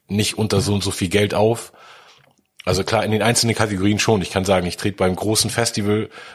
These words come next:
wo über zwanzigtausend Leute sind, nicht unter vierzigtausend Euro Gage auf.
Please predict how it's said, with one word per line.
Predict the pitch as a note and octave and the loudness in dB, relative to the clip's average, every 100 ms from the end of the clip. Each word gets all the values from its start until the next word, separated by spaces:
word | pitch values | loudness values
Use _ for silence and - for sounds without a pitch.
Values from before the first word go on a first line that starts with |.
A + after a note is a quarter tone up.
| - | -6
wo | G2 | -2
über | G#2 | 0
zwanzigtausend | G2+ G#2 - G2+ G2 | 2 0 0 0 2
Leute | G#2 G#2+ | 0 0
sind, | F#2+ G2 G2+ - - - - | 0 0 -2 -8 -20 -18 -2
nicht | G#2+ A#2 - | 0 0 0
unter | G#2+ G2+ F#2 F#2 - _ | 2 4 2 0 -8 _
vierzigtausend | - G2 - G#2+ G2+ G2 | -2 -2 0 0 0 2
Euro | G2+ | 0
Gage | F#2 F2+ F2+ D2 | 2 0 0 -4
auf. | C#2+ - | -8 -10